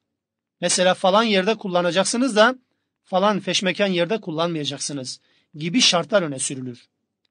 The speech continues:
Ya da kredi mi istiyorsunuz, yardım mı istiyorsunuz? Veririz, tamam. Ama bu yardımları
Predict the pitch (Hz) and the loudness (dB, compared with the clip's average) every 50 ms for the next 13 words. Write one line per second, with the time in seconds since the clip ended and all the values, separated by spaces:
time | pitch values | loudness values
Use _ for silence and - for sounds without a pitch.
0 | _ _ _ _ _ _ _ 156 151 202 214 196 220 208 160 - _ _ _ _ | _ _ _ _ _ _ _ 0 2 4 6 8 8 8 8 6 _ _ _ _
1 | _ _ _ _ _ - 214 208 208 202 285 294 247 - - - 196 185 175 - | _ _ _ _ _ -2 2 4 4 6 6 6 6 6 4 2 2 2 2 0
2 | 208 214 262 277 - - - _ _ _ _ _ _ _ _ - 175 190 196 190 | 0 0 -2 -2 -4 -8 -14 _ _ _ _ _ _ _ _ 2 4 6 6 6
3 | 269 311 277 220 - - - 185 175 - 185 170 156 147 143 151 202 254 285 240 | 6 4 4 4 2 2 0 0 0 0 -2 -4 -4 -4 -2 0 2 2 4 2
4 | 196 165 - - 233 269 294 220 156 127 - _ _ _ _ _ _ _ - 185 | 2 2 2 2 4 4 4 2 0 -4 -10 _ _ _ _ _ _ _ 0 4
5 | 240 285 247 180 156 208 226 247 269 277 262 247 214 196 185 202 220 - | 4 6 4 4 4 4 6 6 6 6 6 6 6 6 4 4 2 -4